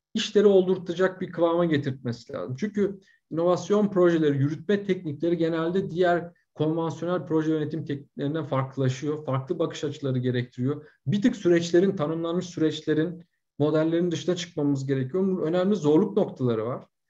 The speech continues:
Burada bir orkestrasyon gerekiyor kesinlikle. E, üçüncüsü bir oyun planına ihtiyacımız var ama burada felsefesi olan bir oyun planına ihtiyacımız var. Yani böyle dağınık değil, felsefesi olan, bir ilkeleri olan bir oyun planı.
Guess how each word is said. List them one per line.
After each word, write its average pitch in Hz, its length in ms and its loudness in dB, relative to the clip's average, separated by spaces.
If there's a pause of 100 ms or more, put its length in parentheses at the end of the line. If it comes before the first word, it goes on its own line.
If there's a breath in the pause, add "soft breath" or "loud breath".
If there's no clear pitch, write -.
(360)
Burada 226 240 4
bir 233 60 6
orkestrasyon 196 920 2
gerekiyor 170 520 2
kesinlikle. 131 680 -4 (680)
E, 156 140 -2
üçüncüsü 214 720 0
bir 240 60 6
oyun 240 260 10
planına 185 300 2
ihtiyacımız 147 640 0
var 220 120 2
ama 156 200 2
burada 196 180 0
felsefesi 170 640 0
olan 165 280 4
bir 131 60 4
oyun 120 220 2
planına 117 320 -4
ihtiyacımız 110 760 -8
var. 127 240 -18
Yani 117 220 -2
böyle 131 360 0 (600 soft breath)
dağınık 156 440 4
değil, 175 360 0 (600)
felsefesi 165 600 2
olan, 147 380 6
bir 160 60 -8
ilkeleri 170 420 4
olan 180 300 6
bir 170 60 2
oyun 165 260 2
planı. 135 380 0